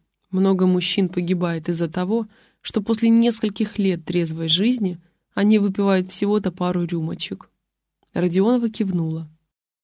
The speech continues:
Именно это мне кардиолог в больнице и сказал. После того, как Ткачева про своего мужа и болезнь рассказала,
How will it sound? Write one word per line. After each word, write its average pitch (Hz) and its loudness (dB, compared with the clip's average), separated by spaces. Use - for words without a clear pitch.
Именно 240 8
это 247 6
мне 196 6
кардиолог 196 2
в 175 -2
больнице 180 0
и 185 0
сказал. 170 -8
После 190 0
того, 180 4
как 175 -2
Ткачева 185 -2
про 185 -2
своего 185 0
мужа 196 2
и 175 0
болезнь 202 4
рассказала, 175 -4